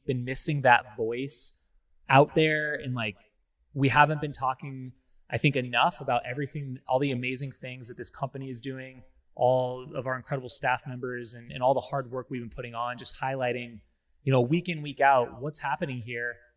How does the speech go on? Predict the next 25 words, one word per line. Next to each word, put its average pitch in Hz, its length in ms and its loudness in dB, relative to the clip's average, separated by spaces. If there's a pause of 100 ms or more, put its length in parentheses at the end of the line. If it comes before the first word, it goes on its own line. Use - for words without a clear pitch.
(140)
And 127 140 0
since 156 220 2
this 165 220 0
is 151 180 -8
the 131 340 0 (280)
last 127 460 2
day 143 240 0
in 123 160 -2
May, 120 280 4
I 156 80 2
think 143 140 -10
it's - 140 -8
appropriate 135 720 -2 (360)
for 151 120 6
us - 220 4
to - 80 -8
start, 180 640 6 (560)
br-, 147 240 -2
at 147 100 4
least 214 280 2
briefly, 131 680 -4
with 123 220 -2
a 123 60 -2
look 131 300 -4
back 127 280 2